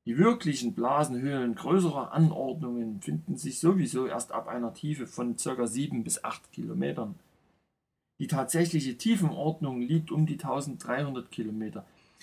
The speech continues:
Die Transporte dahin sind allein schon eine fantastische Sache einer Technik, die unser normales Begriffsvermögen übersteigt.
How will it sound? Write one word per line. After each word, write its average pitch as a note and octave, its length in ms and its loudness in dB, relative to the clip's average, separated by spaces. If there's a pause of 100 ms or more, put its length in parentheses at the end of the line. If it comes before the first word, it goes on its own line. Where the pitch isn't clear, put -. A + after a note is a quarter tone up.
Die B2 80 -4
Transporte F3 520 2
dahin D#3+ 260 6
sind D3+ 260 0
allein F3 460 4
schon C#3+ 220 0
eine C3 240 -2
fantastische B2 580 -6
Sache B2 400 -2
einer A#2 220 -4
Technik, C#3+ 420 -6 (460)
die D3 80 4
unser C#3 320 2
normales B2+ 580 2
Begriffsvermögen C#3 1000 -4
übersteigt. - 720 -8